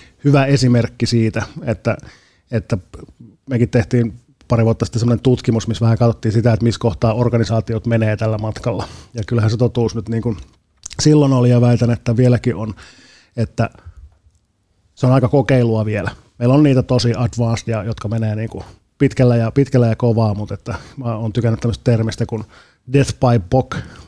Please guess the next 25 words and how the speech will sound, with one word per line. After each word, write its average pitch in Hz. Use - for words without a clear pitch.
Eli 110
tavallaan 117
niinku 113
jumitutaan 123
niihin 113
poc-juttuihin 117
ja 117
kokeillaan 110
ja, 101
ja 110
sit 110
pitäisi 107
saada 113
sitä 107
asiaa, 110
asiaa 123
menemään, 110
menemään 127
niinku 110
eteenpäin, 120
niin 110
mä 117
melkein 147
sanoisin, 143
että 123